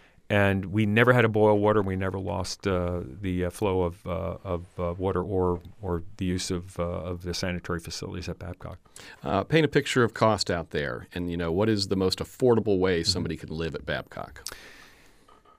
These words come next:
Speaker 1: We, uh, y-, you know, ye-, several years ago, it was o-, obviously a lot less <laughs> expensive. But, uh, we have homes that are in the three hundreds. Uh, and they can go up to over a million, uh, over,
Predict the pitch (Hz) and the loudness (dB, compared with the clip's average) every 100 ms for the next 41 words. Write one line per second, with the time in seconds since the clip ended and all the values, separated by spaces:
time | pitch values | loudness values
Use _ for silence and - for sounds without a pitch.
0 | _ _ - 151 156 - - - - - | _ _ 4 6 8 6 6 0 0 6
1 | 120 113 - - 143 - 139 131 127 127 | 8 8 2 -8 -8 0 0 2 4 6
2 | 113 117 113 113 143 117 107 123 127 107 | 8 6 6 6 8 10 10 10 10 10
3 | 95 98 95 101 98 - 101 98 101 90 | 8 6 6 8 8 6 2 2 2 4
4 | 90 90 117 123 104 - 98 - - 101 | 4 6 6 6 2 0 2 4 4 2
5 | 90 - - - - - - - - 107 | 2 0 -2 -2 -6 -10 -12 -2 6 6
6 | 104 110 104 107 185 147 139 135 120 113 | 8 6 6 6 4 8 6 6 4 4
7 | 107 104 98 123 113 98 107 110 - - | 4 4 0 2 2 2 2 0 -6 -8
8 | _ _ _ _ - 104 98 101 107 101 | _ _ _ _ 0 4 4 4 0 2
9 | 107 104 98 98 90 - 101 92 98 95 | 2 4 4 4 2 0 2 2 0 2
10 | 95 90 90 90 98 90 87 92 90 85 | 2 2 0 -2 0 2 2 0 0 -2